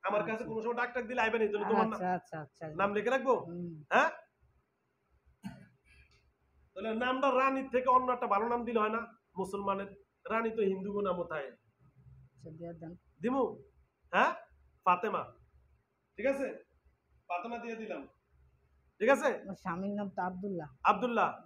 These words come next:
Speaker 2: জি।
Speaker 1: তাহলে আব্দুল্লাহ, ফাতেমা সুন্দর, কি সমস্যা কি? অনেকে ফা-, আরেকটা পাল্টে দিন, কোনটা দিলে ভালো হয়, তুমি বলো।
Speaker 2: আচ্ছা, আপনি যেটা দেন, এটাই ভালো।
Speaker 1: আমি, ওর স্বামীর নাম আব্দুল্লাহ না?
Speaker 2: জি।
Speaker 1: তাহলে আমেনা দেই।
Speaker 2: হ্যাঁ, আমেনা।
Speaker 1: আব্দুল্লাহর মেয়ে আমেনা।
Speaker 2: হুম।
Speaker 1: ঠিক আছে?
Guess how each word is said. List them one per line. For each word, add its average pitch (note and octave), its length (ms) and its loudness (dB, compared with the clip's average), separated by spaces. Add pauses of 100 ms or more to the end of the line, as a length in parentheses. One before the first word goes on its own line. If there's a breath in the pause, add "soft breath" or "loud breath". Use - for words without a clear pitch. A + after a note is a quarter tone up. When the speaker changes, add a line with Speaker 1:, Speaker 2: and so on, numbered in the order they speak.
Speaker 2:
জি। E3+ 200 -10
Speaker 1:
তাহলে G3 180 0
আব্দুল্লাহ, G3+ 460 2
ফাতেমা F#3 280 -2
সুন্দর, G3 300 -6
কি F3+ 100 -8
সমস্যা F#3 320 -6
কি? F3 320 -14 (1200)
অনেকে F#3 200 -4
ফা-, G3+ 240 2
আরেকটা G#3+ 200 -2
পাল্টে A3 200 2
দিন, G3+ 120 -4
কোনটা A#3+ 260 0
দিলে G#3+ 180 0
ভালো F#3 180 4
হয়, F3 140 2
তুমি G3 140 -2
বলো। G#3+ 280 -2 (680)
Speaker 2:
আচ্ছা, E3 240 -10
আপনি E3 200 -8
যেটা E3+ 200 -10
দেন, E3+ 200 -8
এটাই D#3 240 -12
ভালো। D3 280 -14
Speaker 1:
আমি, E3 260 0
ওর E3+ 140 2
স্বামীর F#3+ 300 -2
নাম A#3+ 140 2
আব্দুল্লাহ C4 400 4
না? C#4 140 6 (100)
Speaker 2:
জি। E3 200 -4 (160)
Speaker 1:
তাহলে G#3 180 2
আমেনা A#3+ 520 4
দেই। A#3 140 2
Speaker 2:
হ্যাঁ, F#3 440 -8
আমেনা। E3+ 320 0
Speaker 1:
আব্দুল্লাহর A3 400 2
মেয়ে A3 140 6
আমেনা। A3 280 4
Speaker 2:
হুম। - 460 -12
Speaker 1:
ঠিক G#3+ 100 -2
আছে? C4 320 2